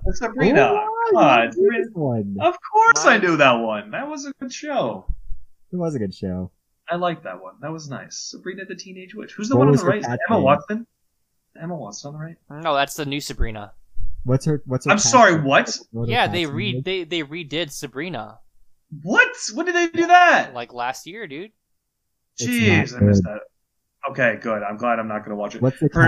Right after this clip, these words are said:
Speaker 1: her
Speaker 2: name? Come
Speaker 1: cat's
Speaker 2: on, guys, give me
Speaker 1: name
Speaker 2: a clue.
Speaker 1: was
Speaker 3: Salem.
Speaker 1: Was he? Vo-, who was he?
Speaker 2: Salem.
Speaker 1: Was Salem?
Speaker 2: Why do you know so much
Speaker 3: Dude,
Speaker 2: shit?
Speaker 3: I told you, my mom raised me on these shows. I watched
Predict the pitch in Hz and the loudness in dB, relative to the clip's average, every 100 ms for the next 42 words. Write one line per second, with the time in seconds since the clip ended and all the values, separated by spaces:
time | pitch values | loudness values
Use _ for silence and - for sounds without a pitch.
0 | 165 156 - - 190 196 101 95 95 127 | 6 4 2 4 6 6 6 4 4 4
1 | 123 110 90 - - 180 190 131 240 453 | 6 4 4 -2 -6 -4 -2 -2 -4 -4
2 | 403 202 269 - 214 359 311 262 - 131 | -4 0 0 2 4 4 4 -2 0 2
3 | 151 185 185 185 185 185 185 170 180 - | 4 2 0 -4 -6 -8 -2 0 0 0
4 | 208 185 160 135 131 135 220 247 170 143 | 2 4 6 4 4 2 6 8 8 6
5 | 190 214 165 - 151 170 170 156 - 185 | 6 4 -2 -2 2 4 4 0 0 2
6 | 151 160 196 - - - 262 240 160 123 | 2 4 2 0 -4 2 2 2 -4 0
7 | 147 151 147 190 220 233 196 131 175 233 | 2 2 4 4 6 2 -4 0 2 2
8 | 220 165 160 160 147 135 135 131 - - | 0 -6 -6 -2 0 0 -4 -2 2 4
9 | 190 180 170 170 147 156 135 131 127 - | 4 0 -4 -6 0 0 2 2 2 0
10 | - | -10